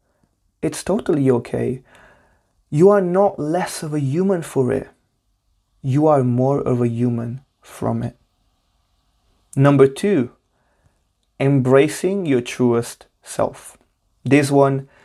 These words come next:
is about really embracing the feeling and embracing who you are in that feeling. Well, let me explain. When we are vulnerable,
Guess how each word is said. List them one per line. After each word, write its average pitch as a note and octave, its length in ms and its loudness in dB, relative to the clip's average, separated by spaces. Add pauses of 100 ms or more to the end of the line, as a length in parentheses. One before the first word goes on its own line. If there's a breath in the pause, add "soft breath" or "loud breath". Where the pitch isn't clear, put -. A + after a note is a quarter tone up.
(420 soft breath)
is B2 580 2 (800)
about C3 420 4 (380)
really G3+ 580 -2 (100)
embracing C3+ 720 2
the G#2 80 -2
feeling D3+ 720 -2 (840)
and D3 160 -2
embracing C3+ 500 2
who B2 160 0
you C3+ 320 2
are B2+ 280 4
in A#2+ 260 -4
that A#2 180 -2
feeling. A2+ 520 -6 (1300)
Well, C3+ 160 4
let D3+ 100 6
me D3+ 120 0
explain. - 360 -4 (260 soft breath)
When F3 220 4
we A3+ 120 2
are G#3+ 120 6
vulnerable, C#3+ 600 0